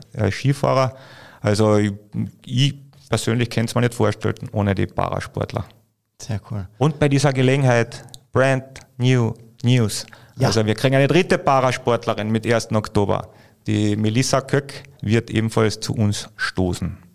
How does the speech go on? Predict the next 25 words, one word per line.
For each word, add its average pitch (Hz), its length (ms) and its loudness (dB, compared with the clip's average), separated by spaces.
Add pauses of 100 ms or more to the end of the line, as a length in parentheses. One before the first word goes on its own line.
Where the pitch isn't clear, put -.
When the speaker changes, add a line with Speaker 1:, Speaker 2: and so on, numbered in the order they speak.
(100)
Speaker 2:
Die 104 60 -8
Melissa 113 320 -4
macht 123 280 -6
was 117 120 -4
für - 80 -8
eine 131 80 -4
Sportart? 113 320 0
Speaker 1:
Die 131 40 4
ist 120 100 -2
auch 117 160 0
Ski 123 180 0
Alpin, 113 480 2
sie - 140 -2
ist 113 80 2
Speaker 2:
Ski 107 100 2
Alpin. 104 60 4
Speaker 1:
gehörlos. 101 500 0
Speaker 2:
Mhm. 117 280 -4 (520)
Sehr 101 260 0
Speaker 1:
Und 98 140 0
Speaker 2:
cool. 90 60 -8 (220)
Speaker 1:
das - 580 -4 (540)
freut 143 320 2
mich 180 180 0
besonders, 160 760 2